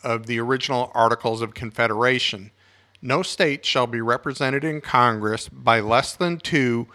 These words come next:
or more than seven members, and no person shall be capable of being a delegate for more than three years in any term of six years." A couple interesting things about that. One is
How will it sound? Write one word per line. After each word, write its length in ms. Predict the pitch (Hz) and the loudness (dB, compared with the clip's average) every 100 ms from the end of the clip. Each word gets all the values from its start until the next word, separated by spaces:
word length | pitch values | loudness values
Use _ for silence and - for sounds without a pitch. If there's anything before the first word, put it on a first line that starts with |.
| - _ | -20 _
or 180 | - 104 | -6 -4
more 360 | 110 117 127 135 | 0 2 4 2
than 200 | 127 110 | 0 -4
seven 460 | - 143 123 160 | -4 0 2 2
members, 580 | 143 127 110 104 107 - _ - _ - | 2 0 2 -2 -2 -8 _ -20 _ -8
and 300 | 117 110 113 | -4 -2 2
no 200 | 127 170 | 4 2
person 540 | 180 175 175 - 170 | 0 0 0 0 -6
shall 400 | 147 - 135 127 | -4 0 0 0
be 380 | 131 135 127 - _ | -4 -6 -8 -8 _
capable 800 | - - 180 202 127 117 101 104 - _ _ _ | -10 -2 -2 -4 -4 -2 -2 -4 -10 _ _ _
of 280 | 127 110 110 | -10 -8 -4
being 340 | 143 151 175 | 0 0 0
a 100 | 180 | -2
delegate 760 | 165 139 123 117 113 110 - _ | 2 4 4 2 -2 -2 -4 _
for 200 | - 113 | -4 -2
more 280 | 123 131 | 0 0
than 240 | 123 117 110 | 0 -4 -8
three 400 | - - 156 175 | -12 -6 -4 -2
years 640 | 160 131 120 117 117 - - | 0 2 2 2 -4 -10 -10
in 160 | 120 | -4
any 200 | 120 120 | -2 -4
term 520 | 117 - 123 123 123 123 _ - | -6 -4 0 0 -2 -10 _ -12
of 200 | 131 120 | -10 -8
six 380 | - 175 - - | -4 -4 -4 -4
years." 520 | 117 98 - - - _ _ _ - _ | -4 -6 -8 -16 -18 _ _ _ -20 _
A 120 | _ - | _ -2
couple 240 | 208 208 | 0 0
interesting 480 | 190 185 165 175 143 | 0 -2 -6 -8 -6
things 320 | 165 165 165 | -2 -2 -4
about 320 | 131 120 113 | 0 2 2
that. 280 | 113 113 - | -2 -4 -6
One 320 | 123 170 214 | -2 -2 0
is 360 | 156 123 127 | 0 0 -2